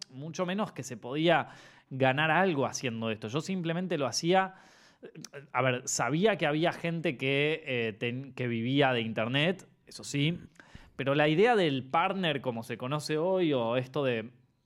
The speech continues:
de, de tener, eh, deals con marcas o cosas de ese estilo, no era tan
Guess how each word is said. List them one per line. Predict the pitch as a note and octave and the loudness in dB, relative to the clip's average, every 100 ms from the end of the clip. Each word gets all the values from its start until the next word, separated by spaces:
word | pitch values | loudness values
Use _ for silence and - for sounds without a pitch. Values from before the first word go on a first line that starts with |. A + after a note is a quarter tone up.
| _ | _
de, | - C#3 A#2+ A#2 A2+ | -12 -6 -2 -2 -2
de | A2+ A2 | -2 -2
tener, | G2+ A#2 C#3 C3+ E3+ - _ _ _ _ _ _ D3+ | -2 0 0 0 -6 -14 _ _ _ _ _ _ -8
eh, | A#2+ A2+ | -4 0
deals | C#3+ E3 D3 | 2 2 0
con | - A#2 | -4 -4
marcas | C3+ F3 F3 C#3 C#3 B2 | 0 2 2 2 -2 -2
o | A#2 | -2
cosas | D#3 F3 C#3+ | 0 2 2
de | C#3+ | 0
ese | E3 | -2
estilo, | C3+ F3+ F3 D#3+ E3 - - - - | -4 0 2 2 2 -4 -20 -20 -8
no | F3 C4+ | 0 2
era | C4 F3+ | 2 2
tan | D3+ D3 C#3+ | -2 -4 -8